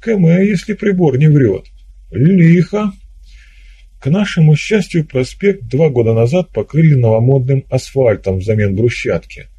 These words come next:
Но гонять на такой скорости по городу, запруженному гужевым транспортом, чистое самоубийство. И я отпускаю утопленную педаль акселератора.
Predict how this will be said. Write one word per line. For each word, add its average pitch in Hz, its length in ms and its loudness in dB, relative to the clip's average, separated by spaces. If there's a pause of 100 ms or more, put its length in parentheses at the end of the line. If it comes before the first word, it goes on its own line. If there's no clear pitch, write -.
(600)
Но 120 260 -2
гонять 135 440 -2
на 117 100 0
такой 113 260 -4
скорости 107 520 -4
по 98 180 -2
городу, 151 440 2
запруженному 151 680 0
гужевым 143 420 0
транспортом, 139 840 -4
чистое 143 540 -4
самоубийство. 113 920 0 (760)
И 202 120 0
я 220 140 2
отпускаю 165 460 -2
утопленную 131 580 0
педаль 104 320 -2
акселератора. 101 680 -4